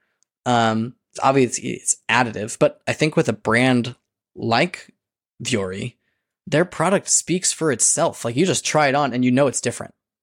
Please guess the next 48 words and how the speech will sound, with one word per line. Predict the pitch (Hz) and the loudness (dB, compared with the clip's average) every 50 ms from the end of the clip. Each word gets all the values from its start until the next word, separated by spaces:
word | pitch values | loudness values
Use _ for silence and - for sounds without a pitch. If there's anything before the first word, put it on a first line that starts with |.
| - | -2
That, | 151 156 143 | 0 2 2
I | 151 | 2
think | 151 190 180 151 | 2 2 2 2
that's | 165 165 - - | 2 2 2 0
what's | 131 - | -2 -2
cool | - - 135 110 101 - _ - - - | -2 -2 -2 -4 -4 -6 _ -14 -6 -2
and | 151 143 - | 0 2 4
so | - - 160 | 4 4 4
unique. | 147 135 131 123 117 107 104 - - - _ _ _ - - - - _ _ - | 4 4 2 2 0 -2 -6 -12 -18 -20 _ _ _ -20 -20 -20 -20 _ _ 0
Um, | 127 127 123 120 117 117 117 117 - | 2 4 4 4 4 2 0 -2 -2
especially | 147 - - 220 - | -2 0 0 0 2
if | 170 | 2
you | 170 | 2
wanna | 160 135 | 2 2
compare | - 131 113 - 135 127 | 0 -2 -2 0 0 0
it | 113 | 0
to | - | -2
Patagonia, | - 135 120 113 110 117 107 110 117 120 127 | -2 -2 -2 -2 -2 -4 -4 -2 0 2 2
where | 127 131 | 2 2
I | 120 | 2
think | - - 147 - | 0 -2 -2 -2
they | 143 | 0
had | 135 143 120 | 0 0 -2
a | |
very | 110 110 - 117 123 131 127 | -2 -2 -2 -2 0 0 0
similar | 120 - - - - 117 117 113 117 127 131 139 151 156 151 _ _ _ _ _ _ _ _ _ _ | 0 2 2 0 0 -2 -2 -2 -2 -2 0 0 -2 -2 -4 _ _ _ _ _ _ _ _ _ _
launch | - 117 110 110 113 127 151 170 - - - - | -8 -6 -2 0 0 0 0 0 -2 -2 -2 0
and | 131 131 127 | 2 2 2
I | 123 | 2
think | - - 131 120 | 2 0 -2 0
success | - - - 120 - - - - 104 113 127 - - - | 2 0 0 0 0 0 0 0 0 0 0 -2 0 0
with | 135 131 127 - | 0 -2 -2 0
their | - 127 120 113 110 - - | 0 0 0 0 -4 -8 -10
gear. | - 117 113 117 120 127 139 143 - - | -6 -4 -2 0 2 2 0 0 -2 -2
Just | - 156 143 - - | 0 0 0 0 -2
you | 131 120 | -4 -6
put | 113 _ - - 160 147 | -6 _ -4 -2 0 2
it | 131 | 2
on | 135 127 127 | 2 2 2
and | 123 127 | 4 2
it | 127 127 - | 2 0 -2
feels | - - - 143 135 139 135 139 143 135 - | -6 -8 -4 0 2 4 4 4 4 2 0
uniquely, | - 123 127 117 113 123 127 - 160 165 143 | 0 -2 -2 0 0 -2 0 0 2 2 4
or | 135 | 4
at | 135 | 2
least | 151 165 - | 2 2 -2
it | - 82 | -2 -4
felt | - - - 113 120 135 - | -6 -2 0 0 0 0 -2